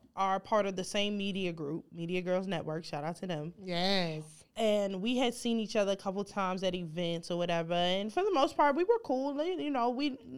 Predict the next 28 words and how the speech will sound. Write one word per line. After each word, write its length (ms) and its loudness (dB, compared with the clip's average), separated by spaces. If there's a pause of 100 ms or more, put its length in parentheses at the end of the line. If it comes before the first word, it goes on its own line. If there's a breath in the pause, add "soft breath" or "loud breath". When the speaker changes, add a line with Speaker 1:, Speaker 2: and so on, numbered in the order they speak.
(160)
Speaker 1:
weren't, 320 0
like, 320 4
besties 640 2
or 60 0
anything, 440 -4
but 160 4
it 140 0
was 120 -4
always 320 -2
vibes 440 2
when 100 -6
we 80 -6
saw 160 -4
each 160 -6
other. 220 -2
Speaker 2:
Mm-hmm. 320 -2 (580 loud breath)
Speaker 1:
Then 160 4
we 200 0 (200)
figured 280 0
out, 200 6
okay, 180 2
we 120 0
both 240 0
from 180 2
Brooklyn. 460 0
So 480 2
every 180 -2
time 340 -4